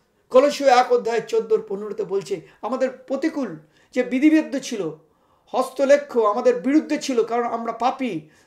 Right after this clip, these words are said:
তা মুছিয়া ফেলিয়া ক্রুশে প্রেকবদ্ধ করিয়েছেন, দূর করেছেন, আমাদের প্রায়শ্চিত্ত করেছে পাপের। আর আধিপত্য, কর্তৃত্ব সকল দূর করিয়া উনি ক্রুশেই আমাদের সকলের উপর বিজয় যাত্রা করিয়া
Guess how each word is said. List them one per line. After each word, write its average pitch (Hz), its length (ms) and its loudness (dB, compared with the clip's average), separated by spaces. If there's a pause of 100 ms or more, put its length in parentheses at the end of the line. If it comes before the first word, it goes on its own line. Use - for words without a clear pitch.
তা 202 180 -6
মুছিয়া 220 400 -6
ফেলিয়া 214 440 -6 (200)
ক্রুশে 214 520 -2 (480)
প্রেকবদ্ধ 220 540 0
করিয়েছেন, 185 600 -8 (320)
দূর 302 220 4
করেছেন, 285 420 4
আমাদের 233 280 0
প্রায়শ্চিত্ত 233 920 -4
করেছে 214 340 -4
পাপের। 196 300 -8 (340)
আর 220 120 0
আধিপত্য, 285 640 2
কর্তৃত্ব 269 680 0 (180)
সকল 262 480 0
দূর 240 340 2
করিয়া 226 500 0 (240)
উনি 220 140 -6
ক্রুশেই 247 560 -2 (340)
আমাদের 220 340 -2
সকলের 247 440 0
উপর 262 240 0
বিজয় 277 440 2
যাত্রা 294 340 0
করিয়া 220 360 -6